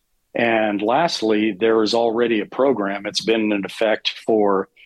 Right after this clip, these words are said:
decades between A T F and the N S S F, the National Shooting Sports Foundation,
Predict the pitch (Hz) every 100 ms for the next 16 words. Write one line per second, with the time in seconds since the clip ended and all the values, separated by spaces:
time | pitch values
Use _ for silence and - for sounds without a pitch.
0 | - _ _ 101 120 123 - 101 95 98
1 | - - - - _ _ 107 - 113 104
2 | 107 113 - 104 104 107 104 - _ -
3 | - _ 113 107 98 104 117 113 107 -
4 | 104 98 - 92 85 104 101 107 - 113
5 | 95 - 117 104 95 - 101 98 - -
6 | - 101 95 95 95 - 87